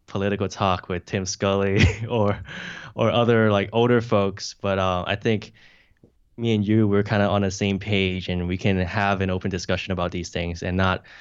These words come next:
you know, offend each other. Because I think if I have a political talk with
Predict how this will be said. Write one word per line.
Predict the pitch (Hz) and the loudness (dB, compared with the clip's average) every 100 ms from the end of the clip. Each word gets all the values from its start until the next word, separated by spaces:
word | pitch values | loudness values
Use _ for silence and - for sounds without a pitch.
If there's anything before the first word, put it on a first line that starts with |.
| - - _ _ _ - | -20 -20 _ _ _ -2
you | 98 | 2
know, | 92 | 4
offend | 90 - 104 98 | 2 2 2 2
each | 95 | 2
other. | 92 87 87 | 0 0 0
Because | 95 92 | -2 0
I | 92 | 0
think | - 107 98 | 2 0 0
if | 101 101 | -2 -2
I | |
have | 98 104 101 98 | 0 0 0 0
a | 98 | -2
political | 90 - 95 98 95 | -4 -4 -4 -4 -6
talk | - 95 90 87 - - _ _ _ _ _ _ _ - | -4 0 2 0 -6 -20 _ _ _ _ _ _ _ -6
with | 101 98 95 | 0 0 0